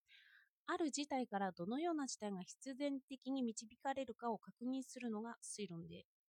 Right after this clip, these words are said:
ある」って書いてあるんです。で、例に行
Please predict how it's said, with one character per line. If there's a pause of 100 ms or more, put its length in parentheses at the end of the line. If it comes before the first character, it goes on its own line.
(240)
あ
る」 (720)
っ
て
書
い
て
あ
る
ん
で
す。 (120)
で、 (260)
例 (160)
に
行